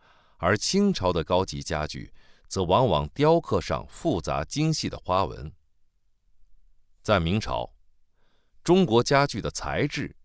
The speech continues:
也有了新的变化。在宋元及明初，中国的家具用的是榆木、松木、楠木等中等硬度的原材料，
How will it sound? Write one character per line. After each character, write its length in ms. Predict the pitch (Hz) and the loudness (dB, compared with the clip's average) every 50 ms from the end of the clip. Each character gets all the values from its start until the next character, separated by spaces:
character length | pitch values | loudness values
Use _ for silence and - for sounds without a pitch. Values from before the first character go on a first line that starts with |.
| _ _ _ | _ _ _
也 160 | - 87 95 | -4 -2 -2
有 100 | 85 69 | -2 -2
了 120 | 60 62 64 | -4 -8 -8
新 240 | - - 117 123 | -6 -4 -2 -2
的 100 | 120 85 | -2 -2
变 200 | - - 78 60 | -4 -6 -8 -8
化。 240 | - - - 65 - - - _ _ _ _ _ _ _ _ _ _ _ _ _ _ _ _ _ _ - | -10 -12 -14 -14 -16 -16 -20 _ _ _ _ _ _ _ _ _ _ _ _ _ _ _ _ _ _ -4
在 180 | - 107 101 | 0 2 2
宋 380 | 101 - - - 160 123 90 76 | 2 4 4 4 4 4 2 0
元 340 | 69 69 69 80 113 127 - - _ _ | -2 -2 -2 -2 -2 -4 -6 -12 _ _
及 180 | - - 90 101 | -8 -4 -2 -2
明 260 | 92 76 73 92 120 | -2 0 -2 -2 -4
初， 300 | - - - 143 143 - - - - _ _ _ _ _ _ _ _ _ - - | -4 -4 -4 -4 -4 -4 -8 -18 -20 _ _ _ _ _ _ _ _ _ -18 -4
中 240 | - - 185 202 196 | 2 2 4 4 4
国 140 | 160 107 113 | 4 4 4
的 120 | 104 101 | 4 2
家 240 | - - 135 127 135 | 2 2 2 2 2
具 220 | 131 - 95 85 87 | 2 -2 -4 -4 -2
用 200 | 95 135 120 92 | 0 0 0 0
的 120 | 80 73 | 0 -2
是 180 | - - 69 62 | -4 -6 -10 -10
榆 240 | 58 62 71 87 | -10 -8 -4 -2
木、 300 | 127 156 170 156 80 - _ _ _ _ _ | 0 0 0 0 -2 -4 _ _ _ _ _
松 400 | - - - - - 170 180 180 | -10 -6 -2 0 2 4 4 4
木、 240 | 185 175 117 - - _ _ _ _ _ - | 2 0 -2 -2 -6 _ _ _ _ _ -10
楠 300 | - 82 82 85 120 156 | -4 0 2 2 2 2
木 200 | 175 151 107 87 | 2 0 0 -2
等 240 | - 60 60 64 65 - | -4 -6 -10 -12 -10 -2
中 280 | - 170 185 208 208 | 2 2 4 4 4
等 240 | 175 107 69 67 76 | 2 0 -2 -2 -2
硬 220 | 90 110 101 80 69 | -2 -2 -2 -2 -2
度 120 | - 73 | -6 -8
的 120 | 64 64 60 | -10 -10 -10
原 200 | 60 62 65 67 | -10 -8 -8 -8
材 180 | - - - | -10 -10 -10
料， 240 | 64 67 65 - - | -10 -10 -12 -12 -14